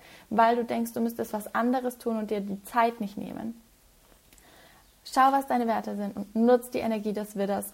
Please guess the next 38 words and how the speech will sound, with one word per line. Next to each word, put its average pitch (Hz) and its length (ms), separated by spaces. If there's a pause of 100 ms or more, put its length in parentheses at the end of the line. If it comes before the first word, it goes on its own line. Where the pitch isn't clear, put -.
(120)
um 233 260
wirklich 208 280
für 202 120
deine 190 240
Visionen 190 540
loszugehen. 202 760 (760)
Und 233 300
es 233 140
ist - 160
quasi, 277 360
du 285 60
kannst 320 240
dir 311 60
das 269 60
ein 254 60
bisschen 254 220
vorstellen, 240 480
wie 226 160 (260)
wenn 240 140
du 247 60
jetzt 247 480 (260)
die 233 80
Samen 214 480
säen 202 340
darfst 190 380 (180)
für 214 100
das, 202 340
was 202 120
du 196 100
im 196 80
Sommer 196 260
ernten 196 400
möchtest. - 440 (540)
Du 240 80
darfst 254 240 (140)
jetzt 262 460
dafür 233 340
anfangen, 220 920